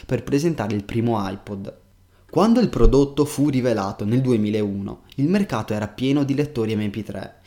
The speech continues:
e Jobs probabilmente è stato tentato di ripiegare verso un messaggio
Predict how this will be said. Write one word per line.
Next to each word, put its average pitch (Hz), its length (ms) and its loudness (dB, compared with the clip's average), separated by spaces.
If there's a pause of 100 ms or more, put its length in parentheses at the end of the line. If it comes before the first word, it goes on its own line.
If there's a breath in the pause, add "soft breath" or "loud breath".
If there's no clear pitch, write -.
(140 loud breath)
e 117 160 -2
Jobs 127 500 0
probabilmente 131 760 0
è - 20 0
stato 110 320 -4
tentato 117 560 -2
di 117 220 -2
ripiegare 120 540 0
verso 107 340 -4
un 104 60 0
messaggio 113 680 -4